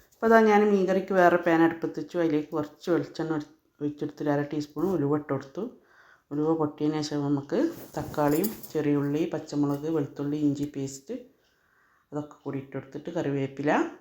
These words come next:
അതൊക്കെ കൂടി ഇട്ടെടുത്ത് നമുക്ക് നല്ലോണം ഒന്ന് വഴറ്റിയെടുക്കാം. ഫ്ലെയിം കുറച്ചിട്ട് നല്ലോണം ഒന്ന് വഴറ്റിയെടുക്കാം കേട്ടോ. നല്ലോണം ഒന്ന് വഴറ്റിയെടുക്കാം.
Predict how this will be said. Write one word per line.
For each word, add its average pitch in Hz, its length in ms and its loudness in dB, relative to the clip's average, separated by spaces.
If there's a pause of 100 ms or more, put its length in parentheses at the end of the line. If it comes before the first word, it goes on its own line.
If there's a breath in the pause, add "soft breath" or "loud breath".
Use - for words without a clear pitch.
(440)
അതൊക്കെ 160 340 -4
കൂടി 147 180 -2
ഇട്ടെടുത്ത് 147 340 -10
നമുക്ക് 165 280 2
നല്ലോണം 139 380 4
ഒന്ന് 185 160 2 (580 loud breath)
വഴറ്റിയെടുക്കാം. 156 840 2 (1700)
ഫ്ലെയിം 165 240 6 (100)
കുറച്ചിട്ട് 160 380 -4
നല്ലോണം 147 380 0
ഒന്ന് 143 160 0
വഴറ്റിയെടുക്കാം 139 500 -4
കേട്ടോ. 147 220 -4 (3500 soft breath)
നല്ലോണം 143 360 0
ഒന്ന് 131 140 -2
വഴറ്റിയെടുക്കാം. 147 640 -4